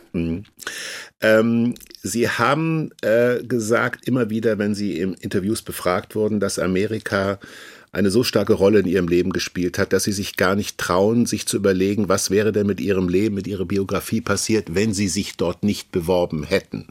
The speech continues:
Wenn Sie das versuchen, mal runterzubrechen, Anna Engelke, Journalistin, ehemalige Pressesprecherin des Bundespräsidenten, ist zu Gast bei Meyer Burkhardts Frauengeschichten. Wenn Sie, liebe Frau Engelke, liebe Anna,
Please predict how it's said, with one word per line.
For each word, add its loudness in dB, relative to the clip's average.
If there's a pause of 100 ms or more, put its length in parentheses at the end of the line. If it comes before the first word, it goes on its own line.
(580)
Wenn 0
Sie -4
das 2
versuchen, 2
mal 4
runterzubrechen, 0
Anna 0
Engelke, 2 (100)
Journalistin, 0
ehemalige 0
Pressesprecherin -4
des -6
Bundespräsidenten, 0
ist -4
zu 0
Gast 0
bei 0
Meyer 0
Burkhardts -2
Frauengeschichten. 0 (380)
Wenn 4
Sie, 2
liebe 2
Frau -2
Engelke, 2
liebe 2
Anna, 2